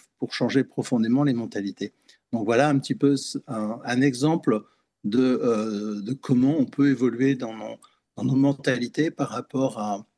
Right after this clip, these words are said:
un, un même point de départ qui est « tu ne tueras pas ».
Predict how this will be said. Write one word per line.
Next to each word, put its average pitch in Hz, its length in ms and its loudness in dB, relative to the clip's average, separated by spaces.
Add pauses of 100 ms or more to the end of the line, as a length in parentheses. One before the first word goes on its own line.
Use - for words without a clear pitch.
(1200)
un, 131 280 2
un 160 140 0
même 170 220 4
point 180 160 0
de 165 80 2
départ 156 320 2
qui - 120 -2
est « - 20 -10
tu 147 120 0
ne 139 60 4
tueras 139 240 0
pas ». 123 300 -6